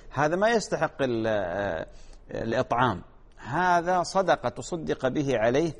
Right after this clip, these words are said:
تصدق عليه بهذا ال-، الصدق. ولذلك أختي الفاضلة إطعام المساكين إطعام مسكين فقير، إما أن تبحثوا عن عائلة مثلًا فقيرة وتكررون عليها ما بين فترة وأخرى،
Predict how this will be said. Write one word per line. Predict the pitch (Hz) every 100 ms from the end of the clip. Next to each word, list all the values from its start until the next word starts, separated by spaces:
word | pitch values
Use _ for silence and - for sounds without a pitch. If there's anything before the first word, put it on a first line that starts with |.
| - -
تصدق | - - 156 135 -
عليه | 107 120 143 127
بهذا | 113 117 135 120 131 -
ال-، | 117 104
الصدق. | 73 - - 90 - -
ولذلك | 110 139 165
أختي | - 143
الفاضلة | 131 135 104 104 - - -
إطعام | - - 110 160 147
المساكين | 127 123 120 - 143 107
إطعام | - 123 131
مسكين | 110 - 156 151
فقير، | - - 156 151 - - - - - - - - - - - - - - 135
إما | 156 156
أن | 143
تبحثوا | 160 - 135 127 110
عن | 117
عائلة | 120 143 110
مثلًا | 110 110 104 101
فقيرة | 120 - 139 107
وتكررون | 101 - 123 120 127 127
عليها | 98 120 120 107
ما | 107
بين | 104 120
فترة | 101 127 - 110
وأخرى، | 98 123 123 117 123